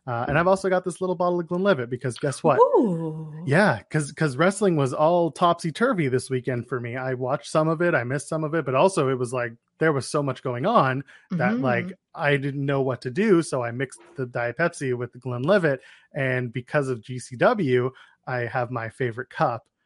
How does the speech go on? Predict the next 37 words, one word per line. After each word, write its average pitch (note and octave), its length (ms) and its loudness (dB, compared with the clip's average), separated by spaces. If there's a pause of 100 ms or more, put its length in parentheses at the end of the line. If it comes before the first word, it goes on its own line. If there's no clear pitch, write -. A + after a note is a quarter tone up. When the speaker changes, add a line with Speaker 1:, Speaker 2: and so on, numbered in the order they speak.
(240)
Speaker 1:
which B2+ 200 -4
hopefully C3+ 360 -2
you A#2+ 140 -4
can A#2+ 200 -8
read C3 300 -2
<laughs> A#2 80 -6
that. C3+ 340 -8 (640)
Speaker 2:
I G#3 60 -6
think A3 160 6
you're A#3+ 80 8
gonna G#3 140 8
have F3+ 100 2
to F#3+ 80 -4
put E3+ 160 -2
it E3+ 160 -2
a E3+ 40 -2
little F#3 380 -2
closer. F3 640 -6 (240)
Speaker 1:
It's B2+ 140 -12
gonna A#2+ 200 -6
start - 420 -8 (340)
going F#3+ 240 0
out E3 100 -2
of F3 80 -8
focus, G3+ 320 0
so D#3 100 -2
I'm C3 40 -2
gonna B2 120 -2
manually E3+ 420 2
focus E3+ 340 -4
it. G3+ 300 0
There C3+ 180 0
we A#2 40 -6
go. C3+ 320 2 (840)
There C3 380 8
it A#2+ 80 0
is. A#2 560 -2